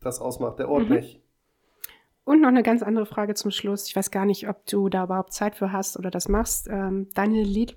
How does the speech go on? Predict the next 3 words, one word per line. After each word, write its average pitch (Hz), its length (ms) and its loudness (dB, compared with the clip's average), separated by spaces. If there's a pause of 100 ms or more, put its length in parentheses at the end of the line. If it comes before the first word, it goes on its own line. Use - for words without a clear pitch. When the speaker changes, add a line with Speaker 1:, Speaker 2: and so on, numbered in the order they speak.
(100)
Speaker 2:
Lieblings-Netflix-Serie 240 1600 -2 (260)
oder 220 360 0 (580)
Film? 233 480 -4